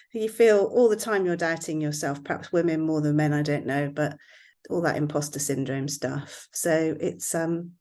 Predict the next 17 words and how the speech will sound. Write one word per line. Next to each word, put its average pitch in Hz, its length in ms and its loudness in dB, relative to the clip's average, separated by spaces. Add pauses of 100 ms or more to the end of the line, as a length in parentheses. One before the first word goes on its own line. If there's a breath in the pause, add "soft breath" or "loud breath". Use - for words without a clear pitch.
(320)
I - 20 -20
think 202 160 -8
it's - 160 -4
important 151 400 -4
to 151 80 -6
say 160 280 -2
it, - 80 -4
isn't 151 240 -6
it? 143 160 -6 (480)
That - 120 0
you 170 80 -2
don't 180 220 2
always 165 200 0
get 151 140 0
it 147 80 -4
first 151 340 -2
time. 160 460 -2